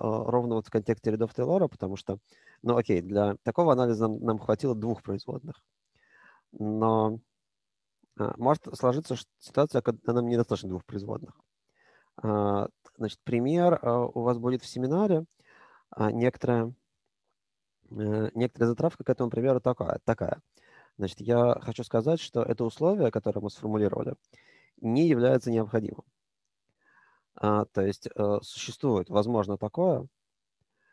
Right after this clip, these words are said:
э, что, э, икс ноль, например, точка максимума,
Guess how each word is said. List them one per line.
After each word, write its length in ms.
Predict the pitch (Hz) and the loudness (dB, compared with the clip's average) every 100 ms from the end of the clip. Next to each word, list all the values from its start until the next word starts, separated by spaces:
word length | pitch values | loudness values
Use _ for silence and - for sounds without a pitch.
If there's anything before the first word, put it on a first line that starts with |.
| _ _ _ _ - | _ _ _ _ -8
э, 240 | 98 101 - | -4 -2 -4
что, 600 | - - 104 98 95 101 - _ _ _ _ _ _ _ _ _ _ _ _ _ _ _ _ _ _ _ _ _ _ _ _ _ _ _ - | -12 -6 0 0 0 -4 -14 _ _ _ _ _ _ _ _ _ _ _ _ _ _ _ _ _ _ _ _ _ _ _ _ _ _ _ -10
э, 300 | 101 98 95 | -6 -4 -4
икс 220 | - 101 - | -6 -8 0
ноль, 240 | 110 95 | 2 2
например, 360 | 90 98 95 95 | -2 -4 -4 -4
точка 300 | 104 - 107 | -4 -6 -6
максимума, 640 | 143 220 - 104 101 123 | -6 -6 -4 -4 -4 -10